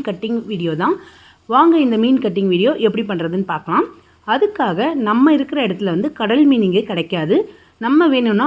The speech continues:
ஆன்லைன்ல தான் வாங்க முடியும். நான் வந்து Fresh to Home-ல வந்து இன்னைக்கு வந்து half K G சங்கரா மீன் தான் வாங்கினேன். சங்கரா மீனோட half K G ரேட் எவ்வளோன்னு பார்த்தீங்கன்னா, டூ ஃபார்ட்டி நைனுக்கு வந்துச்சு. இதுல வந்து மூணு பீஸ் இருந்துச்சு.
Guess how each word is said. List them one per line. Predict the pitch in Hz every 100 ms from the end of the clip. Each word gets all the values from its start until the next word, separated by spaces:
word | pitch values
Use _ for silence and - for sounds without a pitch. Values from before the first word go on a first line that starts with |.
| 277 196
ஆன்லைன்ல | 233 220 202 190
தான் | 202
வாங்க | 170 170 160
முடியும். | 151 320 311 233
நான் | 277 269
வந்து | 233 302
Fresh | 214 202 -
to | 269
Home-ல | 226 180 160
வந்து | 147 262 220
இன்னைக்கு | 202 156
வந்து | 143 254 392 _ _ _ _ 208
half | 277 -
K | 220 180
G | 294 311
சங்கரா | 190 170 226 202
மீன் | 185
தான் | 190 160
வாங்கினேன். | 139 165 339 - _ _ _ -
சங்கரா | 240 233 320 339
மீனோட | 311 254 190 269 214
half | 233 -
K | 254 247
G | 214
ரேட் | 220 214 196
எவ்வளோன்னு | 196 196 190
பார்த்தீங்கன்னா, | 165 160 262 294
டூ | 269 277 240
ஃபார்ட்டி | 190 190 180
நைனுக்கு | 175 185 175 151
வந்துச்சு. | 139 - 220 392 - _ _ _ -
இதுல | 311 330 247
வந்து | 311 349 226
மூணு | 247 277 269
பீஸ் | 262 269 185
இருந்துச்சு. | 151 -